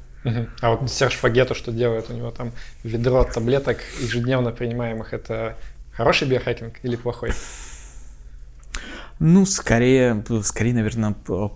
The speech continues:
Speaker 2: плохой, потому что, м, ну, то есть большинство препаратов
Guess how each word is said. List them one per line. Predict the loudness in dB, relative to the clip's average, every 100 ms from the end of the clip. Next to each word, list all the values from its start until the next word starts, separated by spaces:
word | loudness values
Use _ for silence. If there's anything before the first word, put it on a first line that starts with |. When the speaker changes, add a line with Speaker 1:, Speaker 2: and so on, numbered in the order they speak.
| -4
Speaker 2:
плохой, | -2 0 0 -2
потому | -2 -2 -2
что, | -2 0 0 0 -2 -4 -6 -6
м, | -4 -4 -4 -6 -6
ну, | 0 0 0 -4 -14 -16 -16 -16 -2
то | 0
есть | 0 -2 -2
большинство | 0 0 -2 0 -2
препаратов | -2 -2 0 0 0 -6